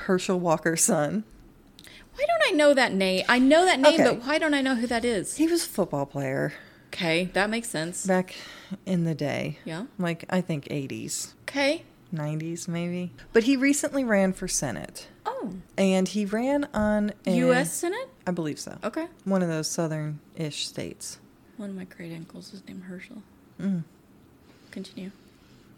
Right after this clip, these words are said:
Speaker 1: I hope he's not like this guy. So, anyway.
Speaker 2: He's deed.
Speaker 1: Not to get political. This is not about anything political.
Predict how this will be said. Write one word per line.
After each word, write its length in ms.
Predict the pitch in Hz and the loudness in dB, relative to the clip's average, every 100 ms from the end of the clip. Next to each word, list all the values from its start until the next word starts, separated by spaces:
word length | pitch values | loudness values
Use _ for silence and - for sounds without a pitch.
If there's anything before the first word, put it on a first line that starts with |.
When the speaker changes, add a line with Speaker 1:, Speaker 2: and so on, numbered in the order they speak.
| 180 | -4
Speaker 1:
I 40 | |
hope 120 | 180 | -4
he's 140 | 175 170 | -2 -4
not 140 | 160 | -4
like 160 | 147 147 | -4 -6
this 160 | 143 | -8
guy. 180 | - - - - | -8 -10 -10 -4
So, 420 | - 196 190 185 | 2 4 4 2
anyway. 400 | 196 208 185 170 | 2 2 2 2
Speaker 2:
He's 260 | 175 180 175 | 0 -4 -8
deed. 520 | 202 190 170 170 180 - - - - | -10 -8 -6 -6 -8 -14 -20 -20 -6
Speaker 1:
Not 200 | 220 254 285 | -2 -2 -2
to 60 | |
get 300 | 294 285 285 | 2 2 0
political. 680 | - 202 151 151 - 151 151 | -4 -2 0 -2 -4 -2 -2
This 200 | 180 208 | -2 -4
is 100 | 190 | -2
not 160 | 190 | 0
about 220 | 190 185 170 | 2 2 2
anything 260 | 170 170 | 0 0
political. 460 | 170 156 147 - 143 | -2 -4 -4 -6 2